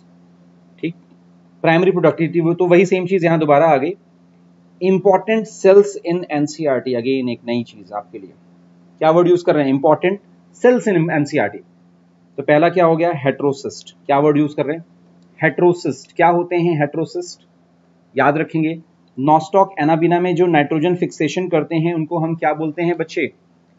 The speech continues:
हेटेरोसिस्ट, very important। स्मॉलेस्ट लिविंग सेल, mycoplasma।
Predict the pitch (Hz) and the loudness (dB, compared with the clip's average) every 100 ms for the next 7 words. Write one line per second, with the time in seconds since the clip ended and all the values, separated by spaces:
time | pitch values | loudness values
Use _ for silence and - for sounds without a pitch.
0 | _ _ 160 165 175 170 135 - 127 143 | _ _ -4 -2 -2 -2 -6 -6 -2 -2
1 | 151 143 117 98 90 _ _ _ _ _ | -2 -2 -6 -8 -20 _ _ _ _ _
2 | _ _ _ _ _ _ _ _ _ _ | _ _ _ _ _ _ _ _ _ _
3 | - - 165 185 208 175 180 190 180 190 | -16 0 4 4 4 2 2 2 2 2
4 | 131 - _ _ _ _ _ 127 143 147 | 0 -2 _ _ _ _ _ -2 0 2
5 | 175 165 139 117 117 | 0 2 2 0 -8